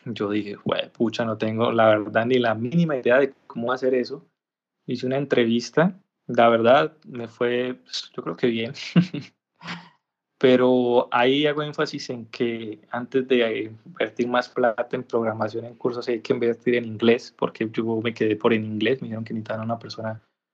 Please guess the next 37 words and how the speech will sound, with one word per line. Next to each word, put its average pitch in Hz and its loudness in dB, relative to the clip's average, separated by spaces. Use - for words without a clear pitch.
con 120 -2
ma-, 117 0
con 113 -4
un 113 -4
mejor 113 -6
nivel 117 -2
de 117 -8
inglés. 113 0
Pero 131 8
la 131 6
verdad, 131 2
antes 151 -6
de 170 -8
que 151 -6
sentirme 131 -6
desanimado, 131 -2
después 123 -4
de 127 0
esa 139 -2
entrevista 127 -4
me 131 -6
sentí 117 -10
como 135 -6
me-, 113 -14
más 123 0
motivado, 117 0
me, 113 -16
me, 110 -16
porque 131 -2
fue 139 -2
un 143 -8
proceso, 180 0
pues, 175 -10
siempre 139 -8
larguito, 127 -2
como 67 -6
unas - -10